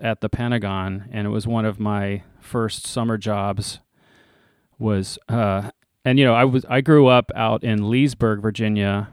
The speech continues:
which at the time was another planet compared to D C. These days, it doesn't, it's not as, um,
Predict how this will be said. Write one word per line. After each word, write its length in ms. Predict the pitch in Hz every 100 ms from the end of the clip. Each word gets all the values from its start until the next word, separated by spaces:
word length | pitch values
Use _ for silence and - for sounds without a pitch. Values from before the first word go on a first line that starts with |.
| -
which 480 | 107 101 - - - _ _ _ _ _ _ _ _ _ _ _ _ _ -
at 140 | 143
the 80 | -
time 420 | 120 180 160 135
was 160 | 127 123
another 380 | 123 120 113 110
planet 640 | - 127 120 110 107 -
compared 360 | - 117 117 107
to 60 | 107
D 200 | 107 104
C. 580 | - 131 110 104 107 -
These 260 | - 120 -
days, 260 | 107 101
it 100 | 101
doesn't, 300 | 107 104 98 - _ -
it's 260 | 110 -
not 200 | 107 95
as, 320 | 92 98 - -
um, 420 | - 104 78 90